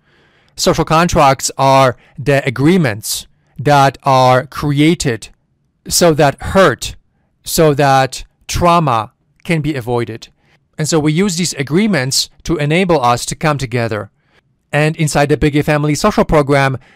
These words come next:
we created six of these agreements. And you start with the basic three, the sexuality, the continuity, and the red zone social contracts. And in a moment, I'm gonna share with you exactly how to do that.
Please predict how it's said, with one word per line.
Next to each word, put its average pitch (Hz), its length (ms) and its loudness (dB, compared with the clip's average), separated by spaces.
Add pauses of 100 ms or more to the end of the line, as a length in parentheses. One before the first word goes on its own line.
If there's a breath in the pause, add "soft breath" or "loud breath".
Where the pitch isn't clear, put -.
(140 soft breath)
we 143 160 0
created 160 640 2
six - 320 0
of 170 120 0
these 143 140 -2
agreements. 123 680 -4 (360)
And 139 120 -2
you 143 80 0
start 156 380 2
with 131 120 -4
the 139 100 0
basic 147 440 0
three, 185 460 0
the 139 180 -4
sexuality, 147 920 -2
the 139 140 -6
continuity, 143 800 0
and 131 160 -6
the 120 100 0
red 135 380 2 (100)
zone 151 640 2 (340)
social 147 320 -2
contracts. 147 720 -2 (540)
And 135 160 -2
in 131 100 -8
a 131 60 -2
moment, 147 320 2
I'm 131 80 -2
gonna 131 120 -2
share 147 200 -2
with 143 120 0
you 123 120 0
exactly 131 480 -2
how 120 180 0
to 120 140 -4
do 143 200 0
that. 135 360 0